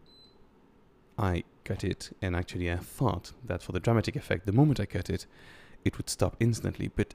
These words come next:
apparently it doesn't. So, yeah, sorry, you might hear that, uh, during the entire, uh, podcast. And I might get warm. That was a terrible idea, but I will get through with it.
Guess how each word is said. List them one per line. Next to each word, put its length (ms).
apparently 680
it 160
doesn't. 480
So, 280
yeah, 200
sorry, 420
you 140
might 160
hear 140
that, 280
uh, 140
during 280
the 100
entire, 500
uh, 240
podcast. 540
And 200
I 40
might 220
get 260
warm. 340
That 100
was 140
a 60
terrible 480
idea, 320
but 240
I 80
will 160
get 180
through 260
with 140
it. 200